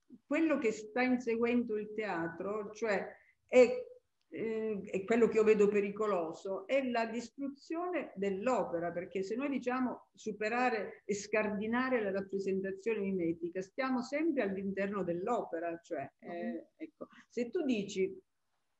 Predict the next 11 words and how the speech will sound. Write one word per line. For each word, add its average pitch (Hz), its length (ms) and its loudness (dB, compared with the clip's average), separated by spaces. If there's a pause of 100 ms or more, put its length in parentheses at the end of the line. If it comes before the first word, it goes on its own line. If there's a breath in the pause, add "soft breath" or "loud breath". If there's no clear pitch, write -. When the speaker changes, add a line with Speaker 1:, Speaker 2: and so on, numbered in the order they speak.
(140)
Speaker 1:
eh, 180 320 -2
vogliamo 196 560 -2
scardi-, 185 960 0
eh, 175 40 -6
scardinare 202 600 0
la 196 120 4
rappresentazione, 196 1300 0
non 202 200 -2
aggiungi, 202 720 -2
aggiungi 202 580 -2
mimetico, 285 800 -2